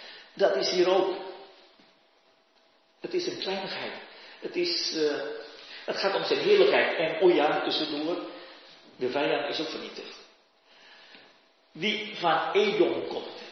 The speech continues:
Edom. Ja, in de Bijbel. Eh, Malachi, eh, lees je: "Jacob heb ik lief gehad.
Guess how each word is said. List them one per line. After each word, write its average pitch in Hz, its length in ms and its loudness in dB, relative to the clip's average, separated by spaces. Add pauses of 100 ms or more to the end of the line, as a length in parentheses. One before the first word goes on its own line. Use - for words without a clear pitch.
Edom. 170 400 -4 (1120)
Ja, 127 120 -10
in - 200 -12
de - 60 -14
Bijbel. - 420 -14 (640)
Eh, 123 80 -18 (160)
Malachi, 120 520 -10 (280)
eh, - 100 -10 (600)
lees 117 300 -6
je: - 120 -10 (1200)
"Jacob 127 420 -6
heb - 160 -12
ik 117 180 -12 (1300)
lief 139 220 -10
gehad. - 360 -10